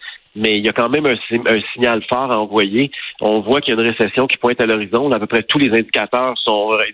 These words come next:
pointent dans cette direction-là. On voit qu'il y a une inflation qui est en train de, là, euh, d'appauvrir la classe moyenne au Québec. On voit que les taux d'intérêt n'arrêtent pas de monter. Il y a un Québécois sur cinq qui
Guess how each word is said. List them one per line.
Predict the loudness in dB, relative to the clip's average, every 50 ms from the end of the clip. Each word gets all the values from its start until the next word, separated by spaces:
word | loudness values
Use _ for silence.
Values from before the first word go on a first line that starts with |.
| -12 _ -2
pointent | -2 -2 0 0
dans | -2 -2 0
cette | -2 -4 0
direction-là. | 0 0 0 0 0 0 0 2 2 2 2 0 0 -4 -12 -10 -2
On | -2 0
voit | 0 0 0
qu'il | 0 0
y | 0
a |
une | 2 2
inflation | 0 0 0 0 0 0 -2 -4 -4 -2
qui | -2 -4
est | -2 0
en | -2 -2
train | 0 0 0 2
de, | 2 2
là, | 0 0 -2 -6 -16 -18 -12 -4 0
euh, | 0 2 2 2 0 -2 -6 -12 -10 -4 -4
d'appauvrir | -2 0 0 0 0 2 2 2 2 2 2
la | 0 -2
classe | 0 -2 -2 -2 -4 -4
moyenne | -2 0 2 2 2 2 2
au | 0 0
Québec. | 0 -2 0 2 0 0 0 -4 -10 -20 -18 _ 0
On | 0 0 2
voit | 0 -2
que | 0 0
les | -2
taux | 0 0 2
d'intérêt | 2 2 0 2 0 0 0 2 0 0
n'arrêtent | 0 0 0 0 -4 _ _ -4
pas | -4 -2
de | 0
monter. | 0 0 0 0 0 -2 -2
Il | 0
y | 2
a | 0
un | 0 0 0
Québécois | -2 0 0 0 0 0 -2 -2
sur | -2 -6 -8 -4 0
cinq | 0 0 0 0
qui | -4 -8 -16 -18 -16 -8 -4 -4